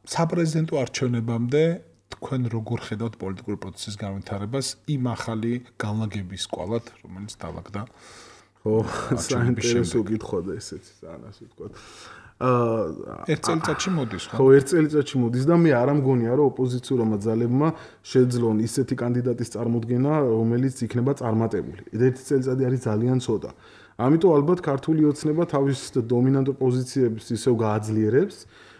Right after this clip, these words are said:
Speaker 2: თუმცა შეუძლებელი არაფერი არის, შეიძლება ვიღაცა მორალური ავტორიტეტი გამონახოს ოპოზიციამ, რომელმაც სერიოზული წინააღმდეგობა შეიძლება გაუწიოს მართველი კლასის კანდიდატურას, მაგრამ ერთი წელიწადი არის ძალიან ცოტა დრო ამისათვის.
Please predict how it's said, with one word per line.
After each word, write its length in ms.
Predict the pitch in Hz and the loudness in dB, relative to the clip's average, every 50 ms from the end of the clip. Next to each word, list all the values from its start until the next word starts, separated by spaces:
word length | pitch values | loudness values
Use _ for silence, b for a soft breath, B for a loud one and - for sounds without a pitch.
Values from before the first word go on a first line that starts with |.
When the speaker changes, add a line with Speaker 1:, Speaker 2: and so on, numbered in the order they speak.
| B B B | B B B
Speaker 2:
თუმცა 320 | - 196 208 196 - 254 214 | 6 6 8 8 8 4 2
შეუძლებელი 600 | - - 175 170 170 170 185 190 170 175 156 123 | 6 6 6 6 6 6 6 6 6 6 6 6
არაფერი 440 | 117 117 127 127 127 143 127 123 131 | 4 2 2 0 0 2 2 4 4
არის, 200 | 131 147 175 - | 4 2 0 0
შეიძლება 360 | - 123 127 127 139 123 123 | 2 2 4 4 4 4 4
ვიღაცა 320 | 113 120 123 131 127 135 | 2 4 2 2 2 2
მორალური 540 | 113 104 101 113 131 135 139 139 139 135 135 | 2 2 2 2 4 4 4 6 4 4 4
ავტორიტეტი 520 | 127 123 123 139 123 127 123 127 120 127 123 | 2 2 2 0 0 0 -2 -4 -4 -2 -2
გამონახოს 560 | 117 117 117 123 123 113 104 - - 101 92 | 0 0 0 2 0 0 -2 -4 -4 -4 -2
ოპოზიციამ, 560 | 104 101 - 113 113 110 104 101 - 143 156 | -2 -2 -2 -2 -2 -2 -2 -2 -2 0 2
რომელმაც 340 | 143 120 113 123 143 151 - | 2 2 2 2 0 0 -2
სერიოზული 500 | - - 143 127 120 123 120 113 123 113 | -2 2 4 4 4 4 2 2 0 -2
წინააღმდეგობა 560 | 110 - 113 110 110 107 107 104 110 107 107 | -2 -2 -2 0 0 -2 -2 -2 -2 -2 -2
შეიძლება 360 | 101 - 107 107 101 101 104 98 | -2 -2 -2 0 0 -2 -2 -2
გაუწიოს 440 | 104 104 104 107 - - - 98 | -2 -4 -4 -4 -4 -8 -8 -6
მართველი 360 | - 101 98 98 - 110 107 107 | -6 -6 -6 -6 -4 -4 -4 -2
კლასის 280 | 113 113 117 110 - | -2 -4 -4 -6 -8
კანდიდატურას, 500 | - 120 120 120 127 127 131 160 156 131 120 | -6 -4 -2 -2 -2 -2 -2 -2 0 0 0
მაგრამ 320 | 117 120 123 156 165 165 165 B B B B B B B | 0 2 2 2 2 2 0 B B B B B B B
ერთი 300 | 117 139 135 - - 147 | 4 4 4 4 0 -4
წელიწადი 500 | - - 131 131 131 135 139 139 139 139 | 0 0 0 2 2 0 0 0 2 2
არის 160 | 131 127 120 | 2 2 0
ძალიან 260 | 123 113 117 127 131 117 | 0 0 0 0 0 -2
ცოტა 240 | - 107 95 92 78 | -2 -4 -4 -4 -6
დრო 180 | 85 92 - - | -6 -8 -10 -10
ამისათვის. 540 | - - - - - - - - - - | -12 -14 -16 -16 -18 -20 -20 -20 -20 -20